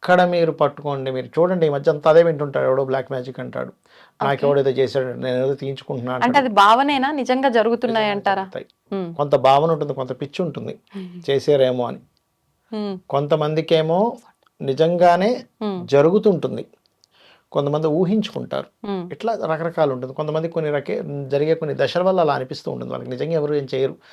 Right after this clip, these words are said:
Speaker 2: ఉమ్.
Speaker 1: లేకపోతే ఎవరో చేయకపోయినా సరే ఏదో ఒకటి వచ్చి తగులుకుంటుంది.
Speaker 2: ఓకే, ఓకే.
Speaker 1: అంటే
Speaker 2: ఉమ్.
Speaker 1: వీళ్ళు వెళ్ళి ఎక్కడికో వెళ్ళి అక్కడ కొన్ని, దాన్ని ఏమంటారు, పిశాచాలు ఉంటాయి, వచ్చి వీళ్ళని పట్టుకుంటాయి.
Speaker 2: ఉమ్.
Speaker 1: అయితే ఎవరైతే ఉదయం సాయంత్రం వారు నిష్టగా గనక ఒక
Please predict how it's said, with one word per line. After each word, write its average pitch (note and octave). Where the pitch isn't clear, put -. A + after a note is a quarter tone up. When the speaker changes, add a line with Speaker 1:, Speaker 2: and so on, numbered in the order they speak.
Speaker 2:
ఉమ్. F3
Speaker 1:
లేకపోతే E3+
ఎవరో F#3+
చేయకపోయినా G3
సరే G3
ఏదో G#3
ఒకటి G3+
వచ్చి G#3
తగులుకుంటుంది. G#3+
Speaker 2:
ఓకే, F3+
ఓకే. D#3+
Speaker 1:
అంటే E3+
Speaker 2:
ఉమ్. D#3
Speaker 1:
వీళ్ళు D3+
వెళ్ళి D#3+
ఎక్కడికో D3
వెళ్ళి D3
అక్కడ D3
కొన్ని, C3+
దాన్ని B2+
ఏమంటారు, B2+
పిశాచాలు D3+
ఉంటాయి, C#3
వచ్చి E3
వీళ్ళని E3+
పట్టుకుంటాయి. -
Speaker 2:
ఉమ్. G3+
Speaker 1:
అయితే E3
ఎవరైతే F#3+
ఉదయం D#3+
సాయంత్రం A#2+
వారు C3+
నిష్టగా F#3+
గనక C3
ఒక C3